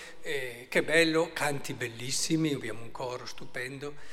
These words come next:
e poi, eh, letture già più o meno sentite, rivediamo della gente, poi oggi bellissimo, anche se si riesce, con chi si può,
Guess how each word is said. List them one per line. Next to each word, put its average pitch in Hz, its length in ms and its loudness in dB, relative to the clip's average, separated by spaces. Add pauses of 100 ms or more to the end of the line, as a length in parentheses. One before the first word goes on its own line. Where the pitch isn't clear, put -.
(220)
e 131 760 4
poi, 165 960 8
eh, 156 500 -4
letture 147 440 4
già 135 220 8
più 135 160 0
o 127 40 2
meno 135 280 4
sentite, 180 800 6
rivediamo 139 580 6
della 151 260 6
gente, 208 380 4
poi 139 200 -2
oggi 135 260 0
bellissimo, 127 840 -2
anche 117 580 -6
se - 200 -4
si - 200 -6
riesce, 131 400 -4
con 117 200 -12
chi 127 120 -6
si 160 160 -2
può, 147 320 -6